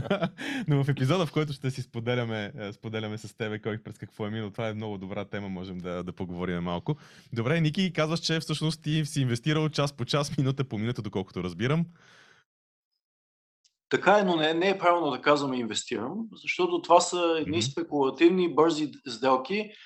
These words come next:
Speaker 1: Точно
Speaker 2: Е,
Speaker 1: така.
Speaker 2: ще ви кажа моето мнение за инвеститор и спекулант. А, но, е, както съм ти казвал и на тебе преди, бях си изнесъл дори един матрак, е, в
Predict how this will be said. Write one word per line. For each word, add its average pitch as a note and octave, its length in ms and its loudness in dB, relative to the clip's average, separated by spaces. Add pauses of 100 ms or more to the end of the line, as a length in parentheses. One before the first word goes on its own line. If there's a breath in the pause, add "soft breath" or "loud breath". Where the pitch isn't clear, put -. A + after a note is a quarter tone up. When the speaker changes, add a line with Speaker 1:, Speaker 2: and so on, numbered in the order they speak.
(180 loud breath)
Speaker 1:
Точно C#3 280 -4
Speaker 2:
Е, C3+ 60 -4
Speaker 1:
така. - 220 -6
Speaker 2:
ще - 180 -2
ви B2 80 -6
кажа F#3 260 10
моето D#3+ 320 6
мнение C#3 300 2
за A#2+ 280 4
инвеститор A#2+ 520 -2
и A2+ 60 0
спекулант. A#2+ 540 4 (560 loud breath)
А, C3 340 2 (720)
но, E3+ 400 4 (200)
е, F#3+ 80 -8
както G#3 280 4
съм D#3+ 480 4
ти - 100 -16
казвал E3+ 340 6
и D#3 60 4
на D3 160 2
тебе F#3 280 4
преди, E3 360 6
бях D#3+ 180 8
си - 140 0
изнесъл D#3+ 420 0
дори D3+ 200 2
един D#3 200 2
матрак, D#3+ 400 6
е, - 360 -10
в C3 320 -4